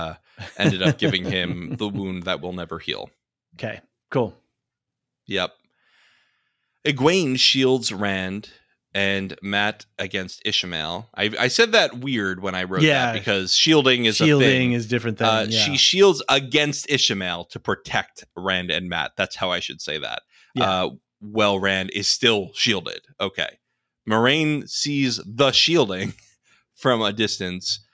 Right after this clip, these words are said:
Speaker 1: and sends flames under the water towards the Damane ship, risking them being civilians. Lan gives the Seanchan a lesson in swordplay.
Speaker 2: Uh, yeah, so like I, I mentioned just a second ago, love Egwene,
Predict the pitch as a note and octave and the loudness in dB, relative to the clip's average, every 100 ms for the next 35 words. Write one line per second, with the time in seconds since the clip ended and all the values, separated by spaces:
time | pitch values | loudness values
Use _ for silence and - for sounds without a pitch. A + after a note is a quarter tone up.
0 | _ - F#2+ F#2+ - G#2 G2 - - G2+ | _ -8 -6 -6 -4 -2 -4 -8 -6 -6
1 | G2+ F2+ F#2+ F#2+ F#2+ G#2 G#2 G2 D3 D3 | -4 -6 -8 -6 0 2 2 2 4 4
2 | C3 A#2 G#2 G2+ F#2+ F#2 - G2 F#2 _ | 4 -4 -4 -4 -4 -4 -4 -4 -4 _
3 | _ _ - A#2 C#3 - A#2 G#2+ G2 F#2+ | _ _ -4 0 0 0 -2 -2 -4 -6
4 | F#2+ F#2+ F#2 - F#2 G2 G2+ G2 F#2+ F2+ | -6 -6 -8 -10 -4 -2 0 0 -4 -10
5 | - _ _ _ - A2+ C3+ C#3 B2+ B2+ | -14 _ _ _ -4 0 2 0 2 0
6 | A2+ A2+ G#2+ C#3 D#3 C#3+ G#2 F#2 G2 G2 | 0 -4 -2 2 2 0 -2 -2 -2 -4
7 | F#2+ F2+ E2+ A2+ G#2+ - - - - _ | -4 -8 -8 -6 -8 -10 -14 -14 -18 _
8 | _ _ _ _ _ _ _ _ _ _ | _ _ _ _ _ _ _ _ _ _
9 | _ _ _ _ - D3 C#3 C3+ C3 C3 | _ _ _ _ 0 2 4 2 0 0
10 | D#3+ D#3+ B2+ - E3 D3 C#3 C#3 D3+ E3 | 2 4 4 2 4 6 4 2 2 2
11 | C#3+ C#3 C3 B2 A2 A2+ C3 B2 A#2+ A#2 | 4 4 2 0 -2 -2 0 0 0 0
12 | A#2+ B2+ C3 A#2 A2 - B2+ B2 B2 A#2+ | 2 4 4 2 -6 -6 -4 0 2 2
13 | A#2 A#2 A2+ | 0 0 -2